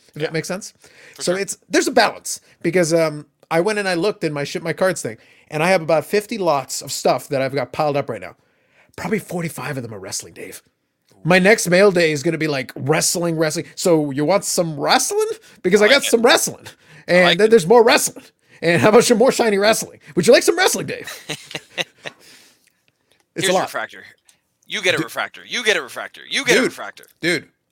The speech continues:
Speaker 1: I even have a rock. Brace yourselves.
Speaker 2: Ooh.
Speaker 1: I got shiny rock. It's coming. Before the show is over, I will show shiny rock.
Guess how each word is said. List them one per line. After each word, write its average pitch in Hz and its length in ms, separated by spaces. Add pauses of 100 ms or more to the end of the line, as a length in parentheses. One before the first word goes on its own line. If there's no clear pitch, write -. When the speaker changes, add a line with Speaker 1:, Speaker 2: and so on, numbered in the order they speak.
(160)
Speaker 1:
I 147 180
even 147 160
have 123 160
a 104 40
rock. 101 400 (2000)
Brace - 180
yourselves. - 400 (280)
Speaker 2:
Ooh. 95 220 (540)
Speaker 1:
I 139 40
got 131 100
shiny 117 220
rock. 110 200
It's - 100
coming. 165 200 (800)
Before 240 260
the 240 60
show 247 180
is 190 100
over, 220 260
I 160 120
will 151 100
show 147 240
shiny 110 260
rock. 82 220